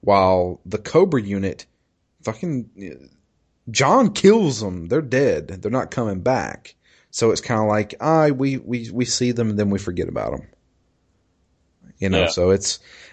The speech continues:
Speaker 1: it, it's interesting how they're handling that stuff. Um,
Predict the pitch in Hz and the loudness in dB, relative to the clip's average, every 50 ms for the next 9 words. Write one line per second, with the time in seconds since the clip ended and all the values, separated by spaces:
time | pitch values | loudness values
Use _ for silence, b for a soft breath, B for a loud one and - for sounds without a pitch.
0 | B B - 90 - - - 76 120 - - 151 131 123 120 110 - 110 98 107 | B B -4 -4 -4 -4 -2 -2 0 2 4 6 6 6 6 4 2 -2 0 2
1 | 107 101 92 - - - 104 90 90 85 73 80 80 78 76 - - - - - | 2 2 2 0 -2 -4 -4 -2 -2 -2 -4 -4 -4 -6 -6 -6 -6 -6 -4 -4
2 | - - - - - - _ _ _ _ _ _ _ _ _ _ _ _ _ _ | -6 -6 -8 -12 -18 -20 _ _ _ _ _ _ _ _ _ _ _ _ _ _
3 | _ _ _ _ _ _ _ _ _ - - 101 101 92 92 90 85 85 87 85 | _ _ _ _ _ _ _ _ _ -2 2 2 4 4 4 2 0 -2 -4 -6
4 | 87 | -10